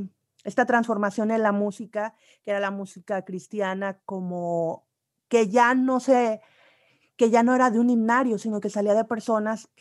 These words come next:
personajes como Marcos Witt, como Marcos Barrientos. Ellos son como los iniciadores en sus propias iglesias y comienza a darse esta revolución que hoy,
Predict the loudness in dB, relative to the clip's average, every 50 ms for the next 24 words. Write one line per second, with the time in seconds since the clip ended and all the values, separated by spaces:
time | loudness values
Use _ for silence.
0 | -14 _ -4 -4 -4 -4 -4 -4 -4 -4 -4 -4 -6 -6 -6 -4 -2 -2 0 -2
1 | -2 -2 -4 -6 -8 -6 -6 -8 -8 -8 -8 -10 -10 -8 -8 -6 -6 -6 -6 -6
2 | -8 -8 -6 -8 -8 -6 -2 -2 -2 -2 0 -2 -2 -2 -2 -4 -4 -4 -4 -4
3 | -6 -12 _ _ _ _ _ _ _ _ -8 -4 -4 -2 -2 -2 -2 -2 -2 -2
4 | -2 -2 -2 -2 -2 -2 -2 -4 -4 -4 -4 -4 -4 -4 -4 -4 -4 -4 -2 -2
5 | -2 -2 -2 -2 -4 -6 -8 -8 -10 -10 -10 -12 -12 -10 -8 -8 -6 -6 -6 -8
6 | -8 -10 -6 -2 -2 -2 -2 -2 -2 -4 -4 -4 -8 _ _ _ _ _ _ _
7 | _ _ -12 -10 -6 -2 -2 -2 -2 -2 -6 -6 -6 -4 -4 -4 -4 -4 -6 -6
8 | -6 -4 -4 -4 -4 -6 -6 -6 -6 -6 -6 -4 -4 -4 -4 -4 -8 _ _ _
9 | -6 -4 -2 -2 -2 -2 -2 -2 -4